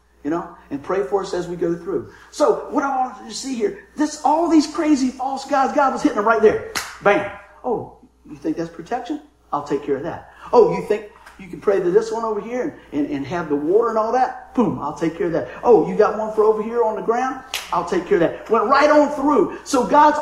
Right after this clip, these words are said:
always got a purpose for what he's doing. Amen. Even if we don't understand it at the time,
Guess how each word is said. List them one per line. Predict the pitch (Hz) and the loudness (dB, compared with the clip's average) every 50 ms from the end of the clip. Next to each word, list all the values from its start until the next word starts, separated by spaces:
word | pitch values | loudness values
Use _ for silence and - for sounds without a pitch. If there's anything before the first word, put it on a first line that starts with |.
| - | 2
always | - 311 330 330 339 339 339 311 - | 4 6 6 6 6 6 6 4 4
got | 311 302 269 247 220 | 4 4 4 4 4
a | - - | 2 2
purpose | - 302 277 226 202 202 196 - | 2 2 4 4 4 4 4 6
for | 214 214 | 6 6
what | 226 254 233 | 6 6 4
he's | 214 190 - | 4 2 0
doing. | - 254 220 190 180 | 0 2 2 2 2
Amen. | - 226 226 233 233 262 233 - - - - - - - - - - - - - - - | 2 4 4 4 4 4 2 2 -2 -6 -12 -16 -18 -20 -20 -20 -20 -20 -20 -20 -10 -2
Even | - 302 339 339 339 | 0 2 2 4 4
if | 349 285 277 | 2 2 4
we | 311 302 | 2 4
don't | 302 294 294 | 4 6 6
understand | 294 277 262 226 208 - - 302 330 320 302 240 170 | 6 4 4 0 -2 -4 -2 0 2 2 4 4 4
it | 147 156 - - - - - | 2 2 0 -4 -12 -8 -2
at | - 185 185 180 | 0 0 2 0
the | 180 - | -2 -2
time, | 247 208 170 160 - - | -2 -2 -2 -4 -6 -10